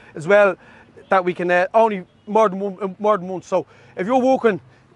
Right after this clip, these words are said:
in teams, or, uh, whether it's in twos or threes or four, you're hunting in pairs, like, you're tackling, you can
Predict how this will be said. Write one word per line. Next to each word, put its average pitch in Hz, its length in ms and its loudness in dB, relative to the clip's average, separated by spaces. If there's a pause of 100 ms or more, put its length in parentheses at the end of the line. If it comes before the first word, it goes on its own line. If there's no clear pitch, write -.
(200)
in 185 80 -2
teams, 226 480 -2 (100)
or, 160 260 -6
uh, 170 120 -14
whether 190 160 0
it's 151 80 -8
in 170 100 -6
twos 233 400 2
or 185 140 -2
threes 208 260 2
or 180 60 -10
four, 180 200 -6 (300)
you're 196 160 4
hunting 226 320 0
in 202 80 -6
pairs, 226 380 0
like, 196 160 -8
you're 185 100 -20
tackling, 233 400 -20 (180)
you - 60 -20
can - 100 -20